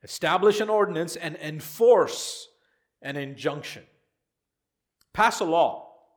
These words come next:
a statute, a mandate, that whoever makes petition, that's a request or prayer,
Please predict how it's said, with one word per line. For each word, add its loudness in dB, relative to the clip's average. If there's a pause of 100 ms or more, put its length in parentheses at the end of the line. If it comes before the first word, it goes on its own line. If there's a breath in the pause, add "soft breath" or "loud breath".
(500)
a -20
statute, -8
a -8
mandate, -4 (1500)
that -2
whoever 4
makes 0
petition, -6
that's -10
a -8
request -8
or -2
prayer, -4